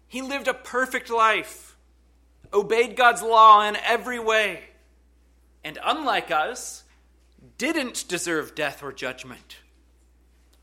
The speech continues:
But he willingly chose to go to the cross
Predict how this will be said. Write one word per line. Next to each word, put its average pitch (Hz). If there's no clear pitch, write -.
But -
he 262
willingly 254
chose 208
to 202
go 214
to -
the -
cross -